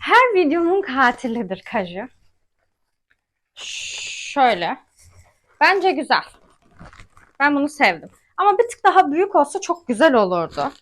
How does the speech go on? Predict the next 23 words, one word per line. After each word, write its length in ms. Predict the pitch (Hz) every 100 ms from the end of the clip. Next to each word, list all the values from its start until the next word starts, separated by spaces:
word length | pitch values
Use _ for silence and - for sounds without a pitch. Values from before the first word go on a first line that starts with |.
| _ _ - - - - - _ _ _ -
Bu 100 | 294
arada 300 | 349 370 349
ilk 440 | 269 349 339 - 294
Temu 320 | 302 302 320
videom 400 | 302 233 269 285
on 180 | 247 277
sekiz 540 | 277 277 - 262 208
bin 160 | 254 247
izlenme 580 | 233 202 190 208 208 202
almış. 580 | 202 185 170 - - -
Yani 400 | 214 214 226 226 _ _ _ -
paylaştıktan 960 | 247 233 254 254 - - - 277 277 -
herhalde 420 | 247 247 247 247
yedi 260 | 233 226 226
ay 140 | 226
falan 420 | - 247 226 262
geçti. 260 | 220 185 311
Hala 440 | - 294 294 285
izleniyor. 560 | 254 247 208 247 233 185
Arada 260 | 214 220 226
yorum 340 | 220 196 220
falan 440 | 240 247 202 214 214
geliyor. 440 | 175 180 160 165